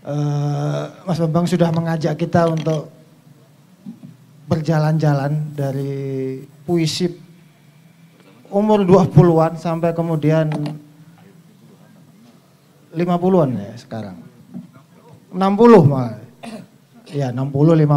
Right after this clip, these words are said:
puluh. Kalau membaca lambang saya kira lima puluhan ya, terbit umur segituan.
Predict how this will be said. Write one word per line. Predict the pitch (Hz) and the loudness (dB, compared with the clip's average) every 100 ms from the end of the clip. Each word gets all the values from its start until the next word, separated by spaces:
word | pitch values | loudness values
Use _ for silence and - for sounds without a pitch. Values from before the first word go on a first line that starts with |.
| 147 | 0
puluh. | 143 | 0
Kalau | 147 156 156 | 2 4 4
membaca | 151 156 | 2 4
lambang | 156 151 180 | 4 2 2
saya | 165 | 0
kira | 156 170 | -2 -2
lima | 160 151 | 0 0
puluhan | 147 151 156 127 | 0 2 2 0
ya, | 98 - | -6 -8
terbit | 143 131 175 185 - - - - | -8 2 2 2 -4 -20 -20 -12
umur | 151 151 147 | -4 -2 -2
segituan. | 147 156 175 170 | -2 -2 0 0